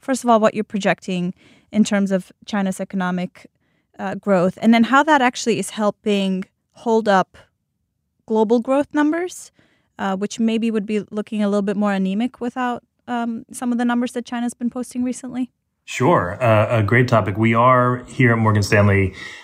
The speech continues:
Speaker 2: uh, very, uh, bullish on economic growth for Asia in general and China in particular. We've written down five point seven percent growth for China this year, which is above the official growth target from Beijing of about five percent.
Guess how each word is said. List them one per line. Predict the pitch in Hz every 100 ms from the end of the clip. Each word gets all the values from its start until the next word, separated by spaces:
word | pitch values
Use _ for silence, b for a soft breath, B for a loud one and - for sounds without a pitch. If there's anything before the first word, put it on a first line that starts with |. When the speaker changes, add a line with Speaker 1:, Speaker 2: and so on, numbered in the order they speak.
| _
Speaker 2:
uh, | 123 107 101 98
very, | 98 113 117 117 113 113 -
uh, | 117 101
bullish | 98 113 117 131 -
on | 123 110 107
economic | 117 117 120 113 101
growth | 110 110 117
for | - 120 107 110
Asia | 131 123 127 131 123
in | 123 110
general | 135 165 185 165
and | 117
China | - 120 123
in | 113 107
particular. | 107 151 127 175 202 220 B B B
We've | - 117
written | 123 127 120
down | 117 110 107 107 101
five | 98 117 123
point | 123 123 113
seven | - 120 139 139
percent | 127 127 127
growth | 110 117 131
for | - 113
China | - 120 135
this | 135 127
year, | 156 175 196
which | 117 123
is | 110 101 95 B B B -
above | 113 104 107 110 104
the | 107
official | 101 117 - 110 104
growth | 98 110 107
target | 117 107 104 101
from | 113 101
Beijing | 101 98 104 117
of | 117
about | 104 98 92
five | - 98 101
percent. | 107 - 92 131